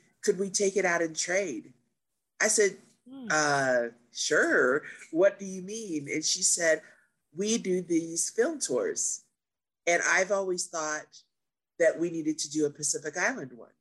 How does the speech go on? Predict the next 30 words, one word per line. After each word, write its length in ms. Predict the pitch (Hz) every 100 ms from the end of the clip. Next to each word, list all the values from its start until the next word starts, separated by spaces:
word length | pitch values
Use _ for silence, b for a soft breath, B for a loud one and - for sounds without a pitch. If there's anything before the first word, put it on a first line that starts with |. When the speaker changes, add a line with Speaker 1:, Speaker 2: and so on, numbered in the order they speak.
| _ _ _ _ _ _ _ _ _
Speaker 1:
And 360 | 165 160 156 143 - 160
if 200 | 160 165
you're 260 | 165 180
willing," 580 | 180 165 170 175 190 220 240 _ _ B B -
and 100 | 165
I 180 | 180 214
said, 280 | 185 156
"That 200 | 156 202
is 240 | 220 165 -
a 160 | 151 160
dream 440 | 143 151 175 180
come 260 | 175 165 156
true, 580 | - 185 220 156 62 - _ _ _
that 80 | 151
we 160 | 160 165
would 140 | 160
ever 260 | 151 170 160
Speaker 2:
Yeah. 80 |
Speaker 1:
be 140 | 156 151
able 160 | 147
to 80 | 156
have 260 | - 147 147
our 180 | 160 147
own 220 | 147 143 -
film 260 | 185 240 220
festival." 680 | 131 - 127 120 55 - _ _ _ _ _ _ _ 160
And, 400 | 165 165 156 -
um, 420 | 151 143 143 135 -
she 320 | - - 185 190
said, 680 | - 175 156 151 151 170